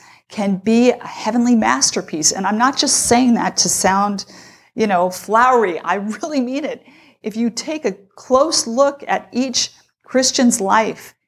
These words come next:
each person who has, you know, obeyed the promptings of the Holy Spirit in any measure, whether it's in a religious context or not, anyone who obeys the promptings of the Holy Spirit,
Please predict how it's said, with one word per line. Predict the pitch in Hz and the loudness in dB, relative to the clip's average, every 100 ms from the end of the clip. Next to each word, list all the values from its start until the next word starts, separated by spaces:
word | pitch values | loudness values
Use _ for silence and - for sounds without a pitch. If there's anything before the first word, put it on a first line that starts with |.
| _ | _
each | 254 277 - | 2 2 0
person | - 240 254 196 185 | -4 -2 0 -2 -4
who | 185 | -6
has, | 202 185 185 185 - _ - | -4 -2 -2 -6 -10 _ -12
you | 180 - 190 | -12 -10 -8
know, | 185 - | -6 -4
obeyed | 190 190 196 240 202 | -2 2 4 4 2
the | - | -4
promptings | - 202 233 - 165 - - - - - _ | -4 0 0 0 -8 -6 -8 -8 -16 -20 _
of | 190 185 | -2 -2
the | |
Holy | 185 208 226 196 | 0 2 2 0
Spirit | - 226 208 175 | -2 0 -2 -2
in | 233 226 | -2 0
any | 220 262 262 | 2 4 6
measure, | 233 262 240 | 6 2 2
whether | 175 185 190 | 0 0 0
it's | 190 190 | -2 -4
in | |
a | 185 | -4
religious | 180 214 233 240 | 0 2 2 -2
context | - 247 233 233 226 - | 0 0 0 -4 -8 -8
or | 185 | -6
not, | 190 208 - - - _ | -2 -2 -2 -10 -20 _
anyone | 269 294 277 262 247 | 2 4 4 2 2
who | 233 240 | 2 2
obeys | 214 185 214 247 277 233 | 2 0 0 2 2 0
the | |
promptings | 208 226 220 214 190 | 0 2 2 0 -6
of | 190 | -6
the | 180 | -4
Holy | 196 202 196 | -4 -4 -4
Spirit, | 190 214 196 156 | -2 0 0 -2